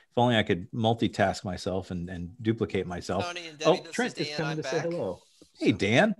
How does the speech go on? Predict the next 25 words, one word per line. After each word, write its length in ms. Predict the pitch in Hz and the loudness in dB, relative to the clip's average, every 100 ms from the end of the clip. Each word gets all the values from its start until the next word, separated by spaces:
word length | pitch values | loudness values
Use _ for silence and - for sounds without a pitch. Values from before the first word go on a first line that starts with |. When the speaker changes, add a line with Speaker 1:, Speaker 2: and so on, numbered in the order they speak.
| - _ _ - | -8 _ _ -18
Speaker 2:
Hey, 220 | - - 147 | -16 -2 2
Speaker 1:
So, 280 | 226 160 156 | 8 10 10
Speaker 2:
guys. 100 | - | 10
Speaker 1:
um, 340 | 165 160 160 - _ _ _ _ - | 8 8 6 -4 _ _ _ _ 6
as 120 | 156 | 8
we're 100 | 170 | 10
getting 160 | 208 185 | 8 10
started 180 | 214 196 | 8 10
with 80 | |
this 100 | 185 | 10
Leadership 380 | 190 185 185 170 | 8 8 8 6
Minute, 240 | 170 165 - | 6 4 6
I 80 | 165 | 4
just 140 | 165 | 6
wanna 120 | 170 | 4
again 240 | 156 160 151 | 4 4 2
thank 380 | - 170 156 | 2 4 4
our, 320 | 143 147 139 131 | 8 10 10 10
our 140 | 135 | 8
presidential 520 | 135 160 160 156 156 | 8 6 6 4 4
scholar, 380 | 135 156 147 139 | 4 6 6 6
J 300 | 104 135 151 | 2 6 6
P 200 | 147 156 | 8 4
Morgan 400 | 135 127 123 117 | 6 4 4 2
Chase. 520 | 113 131 180 - - | 0 0 0 -4 -12